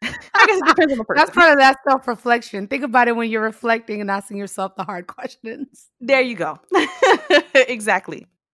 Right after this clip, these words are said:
Speaker 2: I think that is, that's so true. Um, yesterday, my friend actually told me I'm the queen of happiness. I've had other friends tell me I'm the queen of self-care, the queen of no.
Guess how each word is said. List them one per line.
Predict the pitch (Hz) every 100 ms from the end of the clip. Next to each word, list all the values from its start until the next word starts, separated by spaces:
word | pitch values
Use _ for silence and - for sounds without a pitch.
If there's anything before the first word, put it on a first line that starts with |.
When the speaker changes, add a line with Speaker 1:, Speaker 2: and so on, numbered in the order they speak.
| - - - - -
Speaker 2:
I | 254 285
think | 285 311 277 214
that | 208 220
is, | 220 214 - _ _ _ _
that's | - - -
so | - 226
true. | 233 - 214 202 202 -
Um, | 208 190 190 _ _ _ _ _
yesterday, | 202 262 277 302 262
my | 240 220
friend | 226 254
actually | 226 220 - 220 220
told | 208 220 214
me | 202
I'm | 202
the | 190
queen | - - 226 233 226 226
of | 220 196 190 185 185 180 - _ _
happiness. | - 233 233 233 220 220 220 214 208
I've | 180 208
had | 233 190
other | 202 202
friends | - 202 196
tell | 233 202
me | 202
I'm | 202
the | 175
queen | - 226 214
of | 196
self-care, | - 220 202 202 - - 214 208 202
the | 175
queen | - 226 214
of | 190
no. | 180 190 196 196 196